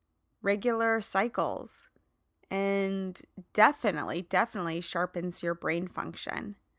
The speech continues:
Insulin regulates how we use blood sugar, proteins, fats,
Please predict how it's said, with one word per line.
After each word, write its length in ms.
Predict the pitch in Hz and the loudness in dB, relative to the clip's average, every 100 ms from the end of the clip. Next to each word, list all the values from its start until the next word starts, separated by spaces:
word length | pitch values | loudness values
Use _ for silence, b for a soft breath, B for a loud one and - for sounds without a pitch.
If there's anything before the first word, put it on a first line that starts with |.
| b b b b b b | b b b b b b
Insulin 920 | 233 294 320 330 285 226 165 - - 202 _ _ _ _ - | 2 2 4 4 4 4 2 -2 -12 -16 _ _ _ _ -4
regulates 560 | 208 202 220 220 220 | -2 0 0 0 -2
how 220 | - - 220 | -6 -2 0
we 140 | 220 | 0
use 300 | 208 220 202 | -4 -4 -6
blood 440 | - 190 202 226 | -10 -4 -2 -2
sugar, 600 | 214 - 180 - 50 98 - _ _ _ _ - | -4 -6 -6 -4 -4 -4 -10 _ _ _ _ -14
proteins, 880 | - 240 269 - 226 185 - - 220 | -4 -2 -2 -4 -6 -6 -8 -10 -14
fats, 800 | - 214 240 262 - - - - | -8 -6 -2 -2 -4 -10 -12 -12